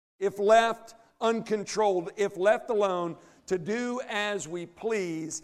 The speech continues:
and act in our own strength, we would choose, and we have chosen, to live our lives apart from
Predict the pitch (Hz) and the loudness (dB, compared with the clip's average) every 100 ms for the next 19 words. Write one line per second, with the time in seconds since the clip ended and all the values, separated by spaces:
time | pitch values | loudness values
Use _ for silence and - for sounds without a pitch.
0 | - - _ 214 202 208 - 254 262 262 | -14 -20 _ -2 -2 -4 -4 -2 -2 -4
1 | - - _ 247 240 226 240 233 - 214 | -14 -20 _ 2 4 4 4 0 -4 0
2 | 220 202 202 - _ - 208 294 277 233 | 2 0 -6 -18 _ -6 0 2 2 -2
3 | - 240 202 180 180 - - 220 240 254 | -6 -6 -4 -4 -6 -10 -6 -2 0 0
4 | 330 294 - 202 147 117 98 - _ _ | 0 -2 -2 -2 -2 -8 -16 -20 _ _
5 | _ - 196 214 214 208 165 156 156 143 | _ -10 -6 -2 0 0 0 -2 -6 -10
6 | - - 139 - 196 202 202 156 151 143 | -16 -14 -14 0 2 2 0 -6 -4 -4
7 | 139 135 | -6 -10